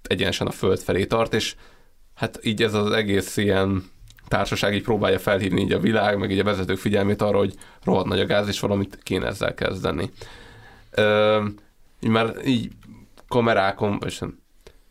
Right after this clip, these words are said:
mikrofonokon kívül így már beszélgettünk erről a filmről, így, így nagyjából tudom, hogy így kinek hogy tetszett, de akkor ezzel még így fussunk egy kört, hogy így a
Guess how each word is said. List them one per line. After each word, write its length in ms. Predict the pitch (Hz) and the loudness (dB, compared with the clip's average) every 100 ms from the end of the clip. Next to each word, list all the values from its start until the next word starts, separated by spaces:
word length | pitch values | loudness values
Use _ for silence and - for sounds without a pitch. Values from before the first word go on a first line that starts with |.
| _ | _
mikrofonokon 580 | 127 139 - 117 113 107 | 0 2 2 2 4 2
kívül 340 | - 110 107 | 2 4 4
így 120 | 104 98 | 4 2
már 160 | 101 | 2
beszélgettünk 680 | 107 - 98 98 - 104 98 | 2 0 0 0 0 -2 0
erről 260 | 98 101 101 | 0 2 0
a 40 | |
filmről, 680 | - 110 104 107 110 113 113 | -2 0 2 4 4 4 4
így, 180 | 104 - | 2 0
így 80 | 107 | 0
nagyjából 440 | 104 104 104 104 | 2 2 2 2
tudom, 280 | 127 104 98 | 2 0 2
hogy 200 | 98 98 | 0 0
így 160 | 101 - - - - - - | -2 -6 -20 -20 -20 -20 -2
kinek 280 | 113 101 - | 0 0 0
hogy 200 | 104 - | -2 0
tetszett, 400 | 107 104 120 107 | -2 0 -2 0
de 60 | |
akkor 260 | 104 - 104 | -2 0 0
ezzel 300 | 104 101 104 | 2 2 0
még 220 | 104 104 | 2 0
így 120 | 101 | -4
fussunk 380 | - 117 95 92 | -4 -4 -2 -2
egy 140 | 95 - | -4 -2
kört, 240 | 101 - | -4 -2
hogy 120 | - | -2
így 120 | 101 104 | 0 0
a 200 | 104 | 0